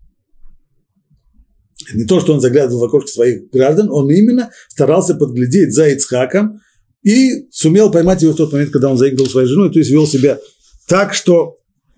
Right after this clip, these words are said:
было понятно, что это не его сестра. Так что с сестрой себя не ведут, это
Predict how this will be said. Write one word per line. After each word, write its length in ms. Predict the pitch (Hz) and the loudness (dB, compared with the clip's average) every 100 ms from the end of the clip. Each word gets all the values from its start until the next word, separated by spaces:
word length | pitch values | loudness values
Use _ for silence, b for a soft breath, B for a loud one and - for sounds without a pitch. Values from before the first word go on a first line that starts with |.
| - | -4
было 240 | 135 160 151 | 2 2 4
понятно, 460 | 143 156 160 127 | 2 2 0 -2
что 160 | - 123 | -2 -2
это 180 | 120 110 | -2 -6
не 560 | 101 95 95 104 127 | -6 -10 -8 -2 0
его 140 | 110 107 | 0 -4
сестра. 300 | 98 - - | -8 -14 -14
Так 120 | 95 - | -14 -12
что 220 | - - | -14 -12
с 40 | |
сестрой 300 | 107 - 117 | -12 -8 -8
себя 220 | 104 104 | -6 -6
не 100 | 101 | -6
ведут, 260 | 104 104 107 101 | -6 -8 -10 -12
это 240 | - | -14